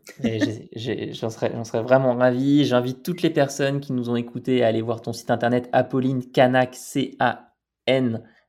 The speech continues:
A C point com. Euh, si vous avez besoin d'une fée, euh, <laughs> d'une bras droit qui va en plus enrichir bientôt ses offres avec différents niveaux permettant de si-, de, de mieux servir toutes les typologies de clients,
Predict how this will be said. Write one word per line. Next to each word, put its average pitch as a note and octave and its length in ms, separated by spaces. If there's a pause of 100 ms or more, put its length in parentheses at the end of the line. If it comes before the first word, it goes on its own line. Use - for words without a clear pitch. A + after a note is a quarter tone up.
(160)
A C3 200
C - 360
point G#2 400
com. E3+ 400 (460)
Euh, G#2 240
si G#2 160
vous A2 100
avez G#2+ 140
besoin B2+ 640 (960)
d'une B2 340
fée, - 520 (440)
euh, A2+ 280
<laughs> G#2+ 220
d'une C3 380 (320)
bras B2 340
droit C#3 480 (340)
qui A#2 140
va A2+ 160
en A2+ 140
plus A#2+ 280 (200)
enrichir C3+ 480
bientôt B2 280
ses A#2+ 320
offres B2 260
avec G#2+ 360
différents A#2+ 400
niveaux A#2+ 360
permettant G#2+ 440
de G#2+ 100
si-, A#2+ 360
de, A#2+ 240
de A#2 160
mieux B2 220
servir B2 500 (440)
toutes - 200
les B2 100
typologies A#2+ 480
de A#2+ 60
clients, A#2 440